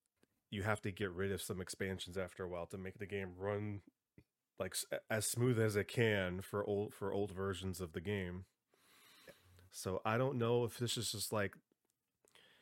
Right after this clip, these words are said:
if eventually once, like, the last gen gets phased out, like, maybe that'd be the opportunity for them to kind of revamp things. I don't know.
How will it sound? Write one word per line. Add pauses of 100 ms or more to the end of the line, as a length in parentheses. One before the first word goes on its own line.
(1000)
if
eventually
once, (640)
like,
the
last
gen (760)
gets (160)
phased
out, (1120)
like,
maybe (320)
that'd
be
the
opportunity
for
them
to
kind
of
revamp
things.
I
don't
know.